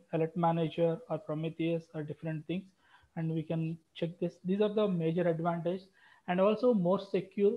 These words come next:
It's not a open source. Uh, we need to subscribe it to access this, as well as, uh, there is a more restrictions to deploy any application,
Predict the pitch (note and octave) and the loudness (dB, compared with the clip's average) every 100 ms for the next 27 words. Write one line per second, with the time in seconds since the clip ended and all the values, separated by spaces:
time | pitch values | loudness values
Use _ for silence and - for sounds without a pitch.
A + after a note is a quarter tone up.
0 | - E3 - F#3 E3 F3+ D#3 D#3 E3 F3 | 0 -6 -6 -2 0 2 0 0 0 0
1 | D#3+ F3+ G3+ - _ _ _ _ - E3 | 0 -2 -2 -6 _ _ _ _ -2 0
2 | D#3 D#3+ E3+ F3 G3 G3 G#3+ - D#3+ D3 | 2 2 2 2 -2 -4 -4 -2 -4 -8
3 | - F3 E3+ F3 F3+ G3 - - F#3 E3 | -6 2 2 4 0 -2 -6 -6 -4 -2
4 | D#3+ - E3+ - G3 G3 _ _ _ E3+ | -4 -4 -10 -4 -4 -4 _ _ _ -6
5 | D#3+ E3+ F3 F3 F3+ F3+ - F3+ D#3+ D#3 | -2 0 2 2 2 -2 -10 -4 -2 0
6 | D#3+ E3 E3+ E3 E3 F3 D3 - - F#3 | 0 0 0 0 0 -2 -4 -8 -6 -6
7 | F#3 - F#3 - - F#3 E3+ D#3 - E3 | -6 -6 -6 -4 -2 -2 -2 -6 -4 2
8 | D#3+ E3+ - E3 E3 F3 E3 F3 E3+ F3 | 2 2 -4 -4 -4 -4 -6 -4 -2 -2
9 | E3 F#3 | -2 -6